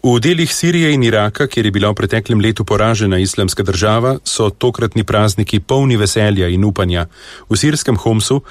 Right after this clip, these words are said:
kristjani letos prvič po dolgem času lahko slavijo božič. Podobno je v iraškem Mosulu.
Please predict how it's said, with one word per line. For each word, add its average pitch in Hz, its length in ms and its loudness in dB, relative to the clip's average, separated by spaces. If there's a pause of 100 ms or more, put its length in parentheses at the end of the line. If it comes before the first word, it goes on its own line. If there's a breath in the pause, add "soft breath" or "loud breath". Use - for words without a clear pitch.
(160 loud breath)
kristjani 117 540 0
letos 110 320 -2
prvič 131 420 -2
po 90 140 -2
dolgem 113 360 0
času 98 360 0
lahko 98 340 -2
slavijo 87 400 -2
božič. 90 580 -2 (360 loud breath)
Podobno 104 420 2
je 117 140 2
v 113 80 0
iraškem 98 440 0
Mosulu. 92 520 0